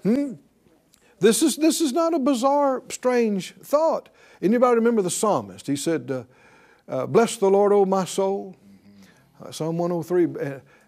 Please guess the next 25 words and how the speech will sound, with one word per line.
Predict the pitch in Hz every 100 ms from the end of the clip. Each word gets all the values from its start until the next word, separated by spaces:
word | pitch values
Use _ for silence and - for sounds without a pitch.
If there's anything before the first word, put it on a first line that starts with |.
| -
"And | 107 - 110
all | 143 202
that's | 190 -
within | 190 190 196
me, | 190
bless | 123 180 185
His | - 180
holy | - 190 190 175
name. | 170 180 180 175 - - -
Bless | 160 208 -
the | 185
Lord, | 190 190
O | 196
my | 185 185
soul. | 170 196 190
Forget | 175 175 226
not | 214 202 180
all | 202 220 220 220
His | 214
benefits. | 127 120 214 208 214 220 - - - _ - - -
He | 208
forgives | 226 202 190 240 220 160
all | 214 226 226
your | 233
iniquities. | 226 240 233 220 240 214